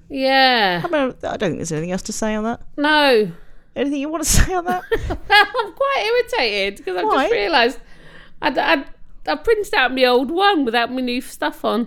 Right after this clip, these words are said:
Speaker 2: What? You printed out what?
Speaker 1: So I've got other stuff, to, and I, it's, yeah.
Speaker 2: What?
Speaker 1: On my, I've, I've, I've, <laughs> these are my notes that I hadn't finished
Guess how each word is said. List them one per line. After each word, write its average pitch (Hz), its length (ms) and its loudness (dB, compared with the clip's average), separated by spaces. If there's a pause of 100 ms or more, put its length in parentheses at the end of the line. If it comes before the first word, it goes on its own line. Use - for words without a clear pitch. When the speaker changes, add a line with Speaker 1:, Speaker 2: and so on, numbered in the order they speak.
Speaker 2:
What? 440 180 -2
You 359 80 -6
printed 381 300 -2
out 349 160 2
what? 320 240 2 (240)
Speaker 1:
So 330 140 2
I've 285 260 2
got - 260 4
other 302 240 2
stuff, - 600 0 (160)
to, - 180 -4
and 262 120 2
I, - 200 2 (200)
it's, - 300 -2 (100)
yeah. 226 180 4 (560)
Speaker 2:
What? 453 340 4 (880)
Speaker 1:
On 381 240 4
my, 392 280 6
I've, 302 280 0 (100)
I've, 294 600 2 (380)
I've, - 1000 -2
<laughs> - 40 -16
these 392 240 2
are 392 60 2
my 392 180 4
notes 320 440 2
that 277 140 -2
I - 20 0
hadn't 277 200 0
finished 277 420 -8